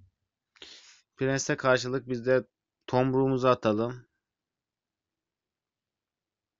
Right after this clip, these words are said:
Bu arada galiba arkadaşlar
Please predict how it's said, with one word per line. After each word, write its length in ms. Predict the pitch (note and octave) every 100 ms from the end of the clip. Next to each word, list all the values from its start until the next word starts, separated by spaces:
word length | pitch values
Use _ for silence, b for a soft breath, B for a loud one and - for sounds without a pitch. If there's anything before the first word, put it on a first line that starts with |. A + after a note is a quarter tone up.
| _ _ _ _ _ _ _ _ b _ -
Bu 180 | D3+
arada 240 | G3+ A3 A3
galiba 340 | G3 G3 G3+
arkadaşlar 640 | G3+ G#3 G3+ F#3+ G3+ G3+